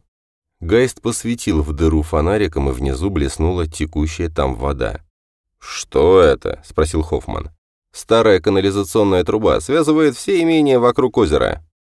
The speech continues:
включая и Блэчли Парк», понимающе кивнул Хоффман. «И его частично завершенный бункер», подтвердил Гайст.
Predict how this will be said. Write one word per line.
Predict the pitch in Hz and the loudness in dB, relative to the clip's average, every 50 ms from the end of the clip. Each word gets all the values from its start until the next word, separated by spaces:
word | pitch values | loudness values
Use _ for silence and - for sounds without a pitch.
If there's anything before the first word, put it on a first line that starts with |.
| _ _ | _ _
включая | - _ 85 82 78 76 - 95 92 87 78 | -12 _ 0 0 0 2 2 2 4 4 4
и | 64 53 73 | 2 2 0
Блэчли | 78 69 76 78 80 78 78 - - 78 78 80 | -2 0 2 2 2 2 0 -2 -4 -2 -4 -4
Парк», | 78 - 85 76 60 55 - - _ _ _ | 0 0 2 2 2 0 -4 -8 _ _ _
понимающе | - 73 71 71 69 69 69 67 - - - | -6 -4 -2 0 0 0 -2 -2 -4 -6 -8
кивнул | 73 69 78 73 71 71 | -6 -4 -2 -2 -2 -2
Хоффман. | - - 73 64 - - - 50 50 - - _ _ _ _ _ _ _ _ | -2 -4 -6 -6 -6 -6 -8 -8 -8 -12 -14 _ _ _ _ _ _ _ _
«И | - 101 | -2 2
его | 104 101 92 95 101 | 2 2 4 2 2
частично | 104 - 120 131 - - 110 95 - - 104 98 | 0 0 -6 -6 -6 -6 -6 -6 -2 0 0 0
завершенный | 92 101 101 110 120 - - 98 85 90 107 | 2 2 2 2 0 2 0 0 2 2 0
бункер», | 113 107 90 78 73 76 80 78 78 - - _ _ | 0 0 -2 -2 0 0 -2 -2 -2 -4 -14 _ _
подтвердил | - 76 78 76 73 69 69 73 69 | -8 -4 0 0 0 2 0 -2 -2
Гайст. | 69 71 73 64 64 - - - | 0 0 0 0 0 -4 -8 -18